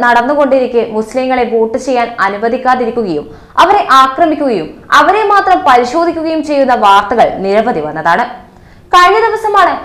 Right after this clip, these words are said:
ഹൈദരാബാദിലെ ബി ജെ പി സ്ഥാനാർത്ഥി വോട്ടർമാരുടെ ബുർക്ക അഴിപ്പിച്ച് പരിശോധന നടത്തിയത്. അതിന് പിന്നാലെ ഇപ്പോഴിതാ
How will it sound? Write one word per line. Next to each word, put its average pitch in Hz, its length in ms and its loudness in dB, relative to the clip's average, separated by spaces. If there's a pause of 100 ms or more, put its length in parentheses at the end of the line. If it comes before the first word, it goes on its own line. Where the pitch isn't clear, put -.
ഹൈദരാബാദിലെ 277 720 4 (100)
ബി 233 100 -2 (140)
ജെ 285 160 -2
പി 302 140 -2
സ്ഥാനാർത്ഥി 233 480 -2 (320)
വോട്ടർമാരുടെ 381 680 4 (100)
ബുർക്ക 254 240 0 (120)
അഴിപ്പിച്ച് 269 360 -2 (120)
പരിശോധന 220 460 -2 (100)
നടത്തിയത്. 170 380 -2 (600)
അതിന് 202 240 0
പിന്നാലെ 214 420 0 (120)
ഇപ്പോഴിതാ 220 420 4